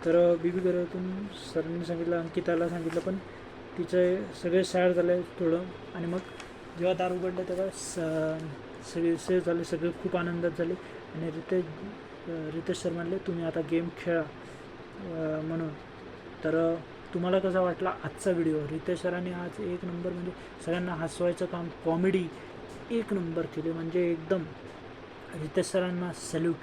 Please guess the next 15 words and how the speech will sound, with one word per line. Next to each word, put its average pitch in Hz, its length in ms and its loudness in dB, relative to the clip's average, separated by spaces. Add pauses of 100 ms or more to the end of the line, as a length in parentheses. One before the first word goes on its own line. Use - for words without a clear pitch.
(320)
की 165 160 2 (680)
कालच्या 185 680 2
एपिसोडचं 170 520 -4
जे 185 220 -2 (300)
हे 180 140 0
होतं 180 240 0 (220)
त्याला 165 300 -4
थोडंसं 185 600 0 (360)
कमी 175 140 0
करायचं. 160 320 -2
आणि 165 160 -2 (380)
प्रोमोमध्ये 190 520 6
असं 190 480 2
आलेलं 180 300 8
आहे 196 100 2